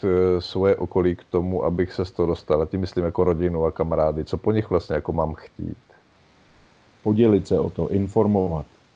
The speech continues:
Speaker 2: říct jim, eh, jo, hlavně si to nenechávat pro sebe a, eh, eh, zase počkat, až přejde. Panika je něco, co nás uchopí, sevře a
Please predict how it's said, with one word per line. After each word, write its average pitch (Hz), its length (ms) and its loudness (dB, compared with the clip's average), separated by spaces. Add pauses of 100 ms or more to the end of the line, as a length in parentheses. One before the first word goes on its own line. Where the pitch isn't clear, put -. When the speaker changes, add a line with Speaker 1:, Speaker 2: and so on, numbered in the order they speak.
(300)
Speaker 2:
říct 92 420 -6
jim, 82 240 -2 (460)
eh, 65 180 -6
jo, 98 160 2
hlavně 98 340 2
si 98 140 -6
to 101 140 -6
nenechávat 98 560 0
pro 95 200 -2
sebe 95 380 2 (160)
a, 90 260 6 (340)
eh, 85 360 -6 (800)
eh, 90 360 -8 (720)
zase 90 380 0
počkat, - 480 -6
až 95 120 2
přejde. 95 420 0
Panika 87 640 -2
je 92 180 -4
něco, 90 300 -4
co 92 180 -8
nás 95 300 -4
uchopí, 92 580 -4
sevře 90 560 0 (560)
a 92 200 2